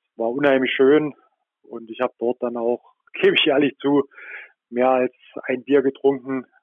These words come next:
weil einfach der Moment so schön war. Aber der nächste Tag war dann nicht mehr schön, weil ich einfach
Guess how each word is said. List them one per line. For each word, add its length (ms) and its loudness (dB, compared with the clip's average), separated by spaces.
weil 260 -4
einfach 260 -4
der 120 0
Moment 360 -4
so 100 -2
schön 300 2
war. 240 2
Aber 160 -2
der 80 0
nächste 280 -2
Tag 200 -2
war 80 -2
dann 120 -2
nicht 120 -8
mehr 120 -2
schön, 240 -2
weil 140 -2
ich 120 -12
einfach 260 -4